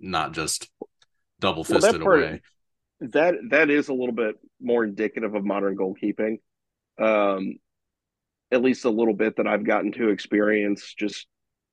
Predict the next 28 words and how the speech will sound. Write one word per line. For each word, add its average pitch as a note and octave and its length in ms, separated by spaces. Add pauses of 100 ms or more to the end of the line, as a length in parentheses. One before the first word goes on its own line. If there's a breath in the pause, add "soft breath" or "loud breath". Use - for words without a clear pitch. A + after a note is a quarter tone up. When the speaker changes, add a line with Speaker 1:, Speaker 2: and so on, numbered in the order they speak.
(160)
Speaker 2:
working A2 340
on G2+ 100
a G#2 40
team A2+ 260
side G#2 260
or G2+ 80
talking G#2 360
with G2 140
other, G2+ 360 (460)
uh, G#2 140
goalkeeping G#2 640
coaches. G#2 400
Like, G2+ 200 (1120)
punching E3 360
away A2 640
is, G2+ 600 (100)
I G2+ 80
guess, G#2+ 240
the G#2 260
analytical G#2 840 (400)
route G#2 240
to A2 60
go G#2 420 (300)
generally B2 460 (160)
outside G#2+ 320
of G2+ 120
catching. C#3 420 (500)
Um, G2+ 420